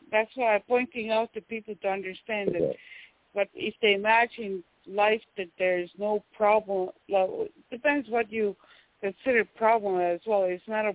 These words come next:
Speaker 1: problem. It's just something that happens that you have to find a different solution again.
Speaker 2: All right.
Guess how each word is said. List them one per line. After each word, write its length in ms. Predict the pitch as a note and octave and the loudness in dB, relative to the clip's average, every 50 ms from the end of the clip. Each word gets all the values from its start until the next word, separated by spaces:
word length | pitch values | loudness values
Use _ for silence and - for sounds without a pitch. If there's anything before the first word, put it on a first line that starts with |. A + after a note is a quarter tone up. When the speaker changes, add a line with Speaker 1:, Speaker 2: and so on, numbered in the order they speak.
| - _ | -6 _
Speaker 1:
problem. 400 | - G#3 G#3 G#3 G3+ F#3+ F3+ F3 | -2 2 2 4 4 2 0 0
It's 160 | E3+ E3 D#3+ | -2 -4 -6
just 160 | - F#3 F3+ - _ | -10 -14 -16 -10 _
something 380 | A3 F#3+ F#3+ G3 F#3 F#3 F3+ F3 F#3 | -4 -4 -4 -4 -4 -6 -6 -4 -4
that 140 | F3 E3+ | -4 -6
happens 580 | F3 - G3+ G#3 - - F#3+ F3+ E3+ E3+ E3 E3+ - _ _ _ - - - - - _ _ _ - | -2 0 0 0 0 2 2 2 2 2 -2 -4 -8 _ _ _ -20 -20 -20 -20 -20 _ _ _ -2
that 140 | F#3 F3+ F3 - | -2 -2 0 -2
you 140 | F#3+ F#3+ G3+ | -8 -4 -2
have 260 | F#3+ F#3 F3+ F3+ _ | 0 0 -2 -2 _
to 100 | - F3+ - - | -16 -20 -6 0
find 380 | G#3 F#3 F3+ F3+ F3 F3 E3 | 2 4 4 4 4 2 0
a 100 | F3+ F3+ | 0 -2
different 440 | E3 E3 E3+ E3 _ - F#3 F3 E3 - | 0 0 -4 -4 _ -4 -6 -6 -6 -8
solution 540 | - G3 G3+ A3+ A#3+ B3 - - - D#3+ C#3 | -8 -2 0 2 2 2 0 -4 -8 -8 -8
again. 380 | C3+ C#3 - - - - - - - _ _ _ _ _ _ _ _ _ _ _ _ _ _ _ _ _ _ _ _ _ _ _ _ _ _ _ _ _ _ _ - - - - - | -8 -10 -10 -12 -12 -12 -14 -20 -20 _ _ _ _ _ _ _ _ _ _ _ _ _ _ _ _ _ _ _ _ _ _ _ _ _ _ _ _ _ _ _ -18 -18 -12 -4 0
Speaker 2:
All 180 | D2 D2 C#2+ | 0 2 2
right. 140 | C2+ C2+ | 0 -2